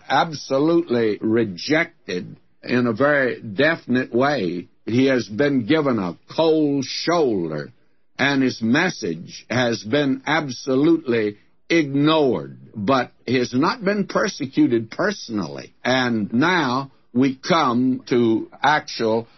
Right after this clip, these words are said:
persecution. And Pashur, the son of Immer, who,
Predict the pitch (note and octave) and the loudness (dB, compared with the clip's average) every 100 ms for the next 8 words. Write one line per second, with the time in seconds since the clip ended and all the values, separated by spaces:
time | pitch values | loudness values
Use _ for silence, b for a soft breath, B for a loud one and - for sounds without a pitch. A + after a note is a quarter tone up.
0 | b _ - B2+ A#2 A2 G#2+ D3+ C#3 - | b _ 0 0 0 -6 -2 2 2 0
1 | E2+ C#2+ - - G#2+ G#2 G#2 - F3 G3 | -6 -8 -8 -2 -2 -2 -6 -4 0 0
2 | C#3+ - E2 D#2+ F#2+ _ _ _ - G#2+ | -2 -4 -6 -6 -8 _ _ _ -6 -6
3 | - D#3 E3 D3 A#2+ - - G3 E3+ G#2+ | -4 -2 0 0 -2 -6 -2 0 2 0
4 | D#2+ G2+ B2 E3+ D3+ B2 | -2 -4 2 4 4 0